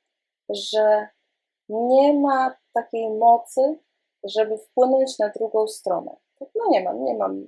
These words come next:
boskiej mocy wpływania na drugą stro-, na drugą stronę relacji. Tak, ja mam tylko pięćdziesiąt procent, którym mogę pozarządzać oczywiście, ale tylko pięćdziesiąt procent.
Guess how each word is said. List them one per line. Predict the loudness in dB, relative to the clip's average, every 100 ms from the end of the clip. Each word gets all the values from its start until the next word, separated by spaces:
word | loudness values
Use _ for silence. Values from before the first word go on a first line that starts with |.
| -6
boskiej | -6 -4 -6
mocy | -4 -6 -8 -10
wpływania | -12 _ 0 2 2 0
na | -4
drugą | -8 -12 -14
stro-, | -14 -10 -10 -6
na | -6
drugą | -4 -4 -2 -2 -4 -10
stronę | -14 -4 -2 0
relacji. | 0 2 0 -2 -12 -14 _ _ _ _ _ -8
Tak, | 2
ja | 4
mam | 4 2
tylko | 0 -2
pięćdziesiąt | -4 -4 -4 -6 -10 -10
procent, | -12 -12 -14 -20 _ _ _ _ _
którym | -2 0
mogę | 0 -2
pozarządzać | -4 -2 -2 -4 -12 _ _
oczywiście, | -20 -20 _ -20 _ _ _ _ _ _ _
ale | -4 -2 -2
tylko | -2 -2
pięćdziesiąt | -2 -6 -8 _
procent. | -14 -14 _